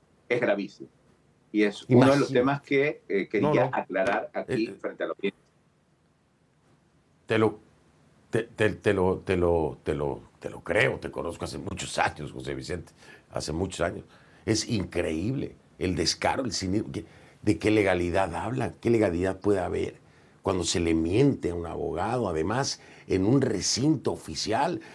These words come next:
Speaker 2: con la presencia de, de, de otros, eh, eh, agentes u oficiales o quien sea que haya estado ahí, como dice José Vicente? Pero con todo eso se miente descaradamente y tiene el cinismo, Tarek,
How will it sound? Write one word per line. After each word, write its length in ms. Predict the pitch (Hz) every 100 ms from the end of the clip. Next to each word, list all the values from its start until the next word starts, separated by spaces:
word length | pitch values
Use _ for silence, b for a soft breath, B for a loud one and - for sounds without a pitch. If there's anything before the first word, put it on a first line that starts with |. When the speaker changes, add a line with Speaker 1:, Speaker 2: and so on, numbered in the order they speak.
| B -
Speaker 2:
con 240 | 127 120
la 180 | 113 113
presencia 920 | 113 98 - 120 170 - 123 82 80 b b b b
de, 320 | 87 110 -
de, 300 | 82 90 87 -
de 240 | 76 87
otros, 520 | 113 120 117 104 - b b b
eh, 460 | 90 90 - - - - -
eh, 300 | - - -
agentes 680 | - - 104 143 127 107 64
u 120 | 73
oficiales 800 | 73 64 - 117 165 127 78 -
o 140 | 80 B B B _
quien 220 | - 87 80
sea 240 | - 117
que 80 | 113
haya 80 | 98
estado 320 | - 87 82
ahí, 300 | 85 104 -
como 180 | 92 92
dice 140 | 95
José 220 | 107 90
Vicente? 320 | 82 101 104 - b b b
Pero 280 | 92 92 - _ _ _ _ _
con 180 | 90 87
todo 320 | 98 95 98
eso 160 | 104
se 160 | - 82
miente 480 | 76 85 113 120 -
descaradamente 800 | - - - - - 107 117 120
y 180 | 101 98
tiene 240 | 110 147
el 80 | 190
cinismo, 560 | - 98 135 175 147 113
Tarek, 360 | - 113 143